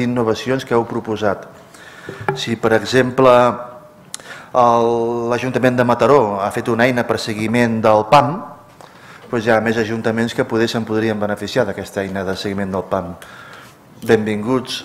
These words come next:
als reconeixements, si és que avui se'n donen algun, que jo no sé res, <laughs> val? Però la tasca és comunicar i ajudar a altres a que també, a-, agafin aquest camí. Sisena, planificar èxits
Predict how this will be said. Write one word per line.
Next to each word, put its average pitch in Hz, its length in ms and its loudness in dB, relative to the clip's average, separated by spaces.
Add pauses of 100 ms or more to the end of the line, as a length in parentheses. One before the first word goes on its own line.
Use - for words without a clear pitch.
als 110 380 2
reconeixements, 127 720 -2 (100)
si 104 140 -2
és - 80 -6
que 107 80 -2
avui 104 180 -2
se'n 104 140 -4
donen 107 180 -2
algun, 104 300 -2
que 113 100 -4
jo 101 80 -4
no 101 80 -4
sé 104 160 -2
res, 151 220 -2 (340)
<laughs> - 380 -6
val? 135 180 0 (800)
Però 127 220 8 (500)
la 120 140 8 (180)
tasca 127 460 2 (260)
és 123 380 0 (260)
comunicar 110 640 0
i 127 80 -2
ajudar 120 380 4
a 131 100 8
altres 151 320 0
a 123 60 -6
que 113 80 -4
també, 123 260 0
a-, 113 800 -2
agafin 110 400 2
aquest 98 240 -6
camí. 90 240 -8 (1600)
Sisena, 120 680 2 (640)
planificar 135 540 4 (420)
èxits - 480 0